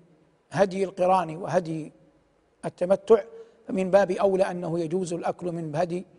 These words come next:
من الهدي الذي يتطوع الإنسان في إهدائه للحرم. وهدي التطوع قد يقع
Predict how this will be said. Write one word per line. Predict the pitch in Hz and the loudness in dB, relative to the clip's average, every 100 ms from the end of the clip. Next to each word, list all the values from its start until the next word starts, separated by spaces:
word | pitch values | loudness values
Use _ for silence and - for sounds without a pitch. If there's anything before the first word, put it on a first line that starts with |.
| - _ _ _ _ - | -20 _ _ _ _ -6
من | 180 | -4
الهدي | 165 180 175 | 0 0 0
الذي | 170 185 185 | 0 0 -2
يتطوع | 156 214 214 190 | -2 0 2 2
الإنسان | 175 190 160 180 175 165 | 0 -4 -6 -4 -4 -4
في | 160 214 - - - _ _ | -4 -4 -8 -20 -20 _ _
إهدائه | 180 147 151 190 - 175 180 | -6 -4 4 4 4 -2 -4
للحرم. | 170 196 175 - - - - _ _ - | -2 0 0 -2 -18 -20 -20 _ _ -2
وهدي | 151 220 208 | 2 4 2
التطوع | 202 - - 226 208 190 | 0 -2 0 2 2 2
قد | 180 233 196 | 2 2 4
يقع | 220 233 214 | 4 6 4